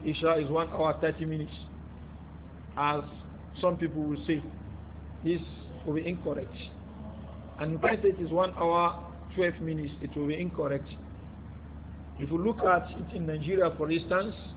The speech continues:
it may not be up to, uh, fifty minutes at times. It may not be up to fifty minutes. Now, let's say, uh, Salatul Maghrib comes on, uh,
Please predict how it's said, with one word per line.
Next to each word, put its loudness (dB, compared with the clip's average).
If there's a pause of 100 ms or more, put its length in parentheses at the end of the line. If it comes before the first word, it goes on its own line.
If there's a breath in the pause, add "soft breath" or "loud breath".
(840)
it -4
may 2
not 6 (760)
be 2 (100)
up 4
to, 2 (440)
uh, 4
fifty 0
minutes -4 (720)
at -4
times. 2 (1160)
It -6
may -2
not 4
be 0
up 0
to -4
fifty -2
minutes. -2 (760 loud breath)
Now, 6 (800)
let's 6
say, 4 (720)
uh, 8 (420)
Salatul 6
Maghrib 2
comes 4 (100)
on, 2
uh, -2